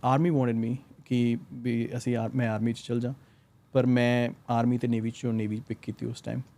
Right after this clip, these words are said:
ਤੇ ਮੇਰਾ ਕੰਟਰੈਕਟ ਸੀ ਛੇ, ਛੇ ਸਾਲ ਦਾ।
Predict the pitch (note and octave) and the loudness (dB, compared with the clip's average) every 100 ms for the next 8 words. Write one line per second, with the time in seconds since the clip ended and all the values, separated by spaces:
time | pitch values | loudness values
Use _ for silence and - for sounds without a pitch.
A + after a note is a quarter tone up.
0 | _ - A#2 G#2+ G#2+ A#2+ - - _ _ | _ -8 -4 -4 -4 -6 -10 -16 _ _
1 | _ _ - C3+ C3 D3 C#3 C3 C3+ - | _ _ 0 4 6 4 2 0 -2 -2
2 | D3+ - B2+ - B2+ A#2 G#2+ G#2 C3 | -4 -4 -6 -2 0 0 -2 -4 -8